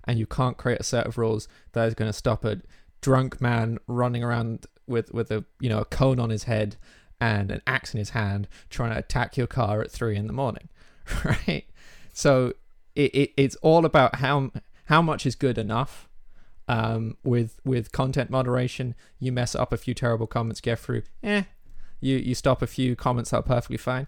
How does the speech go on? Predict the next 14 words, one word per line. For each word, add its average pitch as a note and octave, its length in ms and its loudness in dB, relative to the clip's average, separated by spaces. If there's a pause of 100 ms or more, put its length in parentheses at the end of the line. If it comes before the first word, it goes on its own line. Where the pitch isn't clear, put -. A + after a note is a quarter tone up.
(120)
eh. F#3+ 200 2 (640)
Uh, A#2+ 380 4 (320)
self-driving C3 460 2
cars, C#3 320 2
you C3 80 0
mess A#2+ 260 -2
up, - 260 -4 (460)
and A2+ 320 2
as A2+ 220 0
again A2+ 260 -2
we G#2 80 -4
saw A#2 180 0
with A2+ 120 -2
Uber, B2+ 380 2